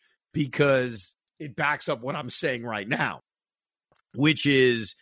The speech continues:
whether it's pivoting after losing Yamamoto, whether it's the interest in Juan Soto, I personally, as a Met fan, I don't have the appetite for giving up multiple prospects for a guy that's got one year of control.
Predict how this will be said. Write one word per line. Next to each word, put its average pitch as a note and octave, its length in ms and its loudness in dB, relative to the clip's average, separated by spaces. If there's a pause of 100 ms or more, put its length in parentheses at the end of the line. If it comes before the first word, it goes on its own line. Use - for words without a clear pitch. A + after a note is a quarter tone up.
(220)
whether C3 360 4
it's B2 240 2
pivoting F3 500 2
after D3+ 260 -2
losing C#3 280 0
Yamamoto, C3+ 880 4
whether G#2+ 380 -2
it's G#2 180 -4
the B2+ 160 -2
interest C3+ 320 -6
in A2 100 -12
Juan G#2 240 -8
Soto, D3+ 640 0 (560)
I C#3+ 180 2
personally, D3 640 -4
as A#2+ 140 -2
a A#2 60 -6
Met A#2 240 0
fan, G#2+ 240 -4
I B2+ 140 2
don't C3+ 160 -2
have C3+ 200 2
the A#2 180 -2
appetite G2+ 540 -2 (760)
for A2 360 0
giving B2+ 480 2
up A2 160 0
multiple A2+ 500 0
prospects G#2 640 -2
for G#2 180 -4
a G#2 60 -2
guy G#2+ 200 2
that's G2 200 -6
got F#2+ 220 -6
one F#2+ 220 -4
year F2 180 -2
of E2 80 -6
control. - 420 -10